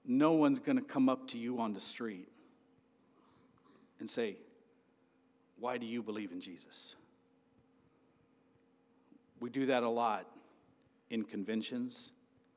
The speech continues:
and in classes and in church. But we're speaking about belief in Jesus for the most part to people who believe in Jesus. Jesus told the man,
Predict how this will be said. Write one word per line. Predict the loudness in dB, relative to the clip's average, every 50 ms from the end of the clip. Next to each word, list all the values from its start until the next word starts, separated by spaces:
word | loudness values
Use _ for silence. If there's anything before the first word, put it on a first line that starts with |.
| _ _ _ _ _ _ _ _ _ _ _ _ _ _ _ _ _ -10
and | -8 -8
in | -8 -10 -12 -16 _ _ _ _
classes | -8 -4 -2 -2 -2 -4 -6 -8 -6 -6 -4 -6 -6 -8 -10 -14 -14 -16 -18 _ _ _ _ _ _ _ _ _ _ _ _ _ _ _ _ _ _ _ _ _ -10
and | -8 -8
in | -8 -8 -10
church. | -10 -8 -6 -6 -6 -6 -8 -12 -14 -14 -12 -12 -14 -16 -20 _ _ _ _ _ _ _ _ _ _ _ _ _ _ _ _ _ _ _ _ _ _ _ _ _ _ _ _ _ _ _ _ _ _ _ _ _ _ _ _ _ _ -6
But | -6 -4
we're | -4 -4 -4
speaking | -6 -6 -2 -2 -2 0 2 4 4 6
about | 4 4 2 0 0 -2 -2
belief | -4 -4 -2 -2 -4 -4 -4 -4
in | -6
Jesus | -4 -4 -4 -6 -6 -6 -8 -10
for | -10 -8 -6 -4
the | -4
most | -2 -2 -2 -2 -4 -6 -4
part | -4 -4 -4 -4 -10
to | -14
people | -10 -10 -10 -8 -8 -10 -12
who | -10 -10
believe | -10 -8 -8 -6 -6 -6 -6 -8 -10 -12 -18 -20 _ -14
in | -12 -12 -12
Jesus. | -12 -14 -18 -20 -20 -20 -20 -18 -18 -18 -20 _ _ _ _ _ _ _ _ _ _ _ _ _ _ _ _ _ _ _ _ _ _ _ _ _ _ _ _ _ -20 -18 -8
Jesus | -2 0 2 2 2 0 -2 -4
told | 0 0 0 0 0
the | -2 -4
man, | -2 -2 -2 -2 -2 -4 -4 -6 -8